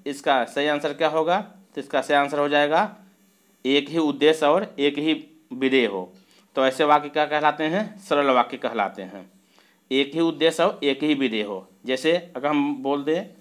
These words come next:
"रोहन, रोहन खेलता है, रोहन खेलता है", इसमें उद्देश्य क्या है? रोहन, और विधेय क्या है? खेलता।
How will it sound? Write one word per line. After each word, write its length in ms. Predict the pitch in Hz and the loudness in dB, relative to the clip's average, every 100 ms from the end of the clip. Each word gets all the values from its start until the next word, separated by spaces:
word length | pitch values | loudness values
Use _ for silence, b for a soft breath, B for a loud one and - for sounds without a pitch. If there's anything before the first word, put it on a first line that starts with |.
| _ _ - 127 | _ _ -14 -4
"रोहन, 560 | 135 131 135 156 202 214 - - _ _ _ _ _ 123 | -2 0 0 -2 -2 -10 -16 -20 _ _ _ _ _ -6
रोहन 560 | 131 131 151 208 214 - _ _ - | -2 0 0 -2 -8 -16 _ _ -12
खेलता 640 | - 131 127 127 147 220 - - _ _ _ _ - | -2 0 0 0 0 -2 -6 -20 _ _ _ _ -6
है, 320 | 120 107 95 - _ _ _ _ 131 | -2 -2 -6 -14 _ _ _ _ -6
रोहन 280 | 127 147 147 | -2 -2 -2
खेलता 580 | 147 131 123 156 214 - - _ - | -2 -4 -2 -2 -4 -6 -20 _ -6
है", 320 | 120 101 98 _ B B B _ | -4 -4 -8 _ B B B _
इसमें 520 | 139 139 147 147 98 - B B _ _ _ _ - | -8 -2 0 0 -4 -14 B B _ _ _ _ -10
उद्देश्य 440 | 127 127 156 156 - | -8 2 2 2 0
क्या 180 | 165 | 2
है? 340 | 160 190 - - _ | 2 0 -2 -16 _
रोहन, 560 | 117 127 123 127 110 95 - - | -4 2 2 2 0 -2 -14 -10
और 80 | 120 | -4
विधेय 300 | 135 143 160 | -2 0 0
क्या 220 | 160 151 | 2 2
है? 360 | 170 214 - - | 0 -4 -10 -6
खेलता। 560 | 147 123 104 98 85 | 0 2 0 -6 -10